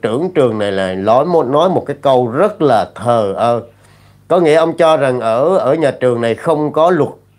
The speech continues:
à, không có luật lệ, có nghĩa là ai muốn làm gì thì làm. À, không cảnh cáo, không, à,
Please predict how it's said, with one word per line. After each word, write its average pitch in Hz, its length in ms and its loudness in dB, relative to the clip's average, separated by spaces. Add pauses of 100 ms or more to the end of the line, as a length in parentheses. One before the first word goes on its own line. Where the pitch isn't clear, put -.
(180)
à, 113 220 -2
không 156 220 -4
có 131 120 2
luật 147 260 -2
lệ, 98 280 -2 (280)
có 160 100 0
nghĩa 151 160 2
là 147 120 4
ai 139 240 0
muốn 180 220 0
làm 127 280 0
gì 107 220 -4
thì 107 100 -10
làm. 113 300 -2 (640)
À, 160 260 2
không 175 300 -4
cảnh 139 240 -2
cáo, 185 420 2
không, 165 380 -2
à, 147 300 4